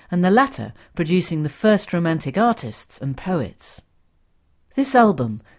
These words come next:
concentrates on the development and spread of Romanticism in mainland Europe, analysing in clear, concise terms the metaphysical questions and beliefs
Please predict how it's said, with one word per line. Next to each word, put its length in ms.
concentrates 760
on 80
the 80
development 720
and 160
spread 480
of 140
Romanticism 800
in 180
mainland 480
Europe, 500
analysing 540
in 120
clear, 320
concise 640
terms 600
the 100
metaphysical 680
questions 840
and 120
beliefs 640